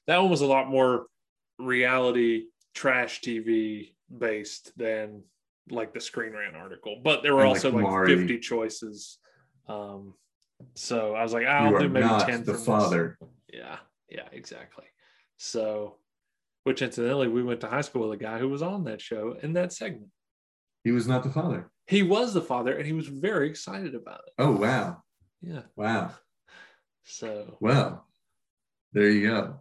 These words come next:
Speaker 2: Well,
Speaker 1: Yeah.
Speaker 2: I think, uh, you know, I think just remember, if you're looking for a father, Scrub Daddy's always out there for you.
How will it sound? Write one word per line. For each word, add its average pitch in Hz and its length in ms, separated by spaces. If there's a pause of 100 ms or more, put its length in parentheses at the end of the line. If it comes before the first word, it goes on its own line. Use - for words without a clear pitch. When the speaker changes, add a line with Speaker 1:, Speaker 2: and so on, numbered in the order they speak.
Speaker 2:
Well, 110 380
Speaker 1:
Yeah. - 80 (260)
Speaker 2:
I 117 160
think, 143 460 (360)
uh, 107 200
you 113 120
know, 104 420
I 107 60
think 110 300 (260)
just 110 200
remember, 113 500
if 104 160
you're 101 220
looking 107 280
for 101 180
a 98 60
father, 101 380
Scrub 107 300
Daddy's 104 300
always 98 220
out 98 180
there 95 140
for 95 220
you. 90 160